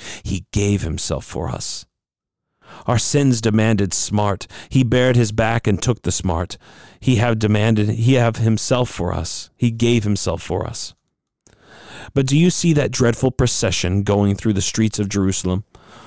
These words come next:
along the rough pavement of the Via Dolorosa?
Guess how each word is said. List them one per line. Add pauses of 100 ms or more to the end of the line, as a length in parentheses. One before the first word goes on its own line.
(120)
along
the
rough
pavement
of
the
Via
Dolorosa?